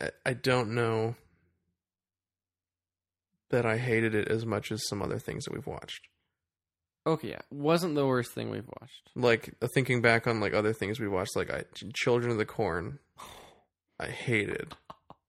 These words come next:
Speaker 1: And
Speaker 2: Yeah. Well, Children of the Corn, at least I kinda wanted to know what happened. Like,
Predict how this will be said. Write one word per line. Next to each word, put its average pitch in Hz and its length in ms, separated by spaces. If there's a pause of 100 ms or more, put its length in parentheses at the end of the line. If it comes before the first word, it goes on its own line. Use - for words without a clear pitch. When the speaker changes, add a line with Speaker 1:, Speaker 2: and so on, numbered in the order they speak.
(1600)
Speaker 1:
And 110 520
Speaker 2:
Yeah. - 520 (320)
Well, 190 300
Children 240 320
of 269 60
the 269 60
Corn, 180 140
at 160 60
least 156 160
I 147 120
kinda 110 400
wanted 110 320
to 98 60
know 98 160
what 101 160
happened. - 560 (1500)
Like, - 360